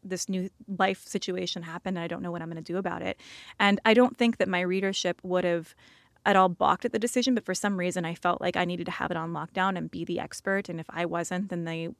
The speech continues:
wouldn't trust me. And in, in hindsight, I think that that was a, a, a silly decision. So I, I think anytime,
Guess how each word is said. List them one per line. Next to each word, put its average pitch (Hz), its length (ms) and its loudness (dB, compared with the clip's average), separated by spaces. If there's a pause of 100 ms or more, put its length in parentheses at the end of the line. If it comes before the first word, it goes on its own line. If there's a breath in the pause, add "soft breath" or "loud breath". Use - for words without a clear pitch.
(100)
wouldn't 175 320 -2
trust - 320 -6
me. 226 240 2 (440 loud breath)
And 202 140 4
in, 202 240 2
in 208 80 2
hindsight, 208 540 2
I 175 80 0
think 185 160 -4
that 180 100 -4
that 170 160 2
was 180 180 -2
a, 175 160 0 (280)
a, 175 280 0 (140)
a 190 80 2
silly 185 300 -2
decision. 180 580 -4 (120)
So 269 260 10
I, 277 260 8
I 262 140 6
think 320 180 2
anytime, 240 680 4